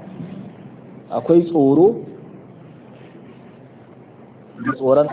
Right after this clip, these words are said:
Allah da kuma, da khashiya da ar-rahba duka ma'anansu yana komawa ɗaya ne, har shi al-khawfu din duka tsoro ne. Ma'anansu na komawa zuwa ga tsoro.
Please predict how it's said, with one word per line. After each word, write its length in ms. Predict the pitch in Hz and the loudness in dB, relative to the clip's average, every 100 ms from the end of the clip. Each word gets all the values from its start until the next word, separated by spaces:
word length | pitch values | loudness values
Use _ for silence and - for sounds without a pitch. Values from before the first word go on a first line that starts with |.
| 165 | 4
Allah 280 | 175 165 147 | 6 6 4
da 100 | 127 | 2
kuma, 480 | 151 151 151 151 151 - - - - | 0 2 2 2 -4 -14 -20 -16 -4
da 160 | 123 | -2
khashiya 480 | 127 233 226 208 190 | 0 -2 2 2 4
da 160 | 175 156 | 4 2
ar-rahba 480 | 156 185 175 165 156 | 4 2 4 2 2
duka 460 | 214 - - - - - - - | 2 2 -2 -4 -16 -18 -18 -8
ma'anansu 440 | 143 143 180 185 175 | -2 2 2 2 0
yana 180 | 170 131 | 2 0
komawa 520 | - 175 175 143 143 | 2 2 4 4 4
ɗaya 140 | 143 147 | 2 2
ne, 140 | 135 | 0
har 220 | - 185 185 | 0 0 0
shi 100 | 202 | 0
al-khawfu 400 | 170 - 151 131 | 0 2 0 0
din 120 | 120 - - - - - - - | -4 -6 -14 -20 -20 -20 -18 -10
duka 180 | 196 170 | -4 -2
tsoro 340 | 139 131 135 | 2 4 4
ne. 120 | 113 - - - - - - - | 2 -4 -14 -20 -20 -20 -16 -6
Ma'anansu 360 | 120 147 190 190 | 0 2 0 0
na 140 | 151 | 0
komawa 520 | 135 170 190 160 156 156 | 0 0 4 4 4 4
zuwa 220 | 175 151 | 4 4
ga 100 | 127 | 0
tsoro. 420 | - 120 131 131 | 0 0 2 0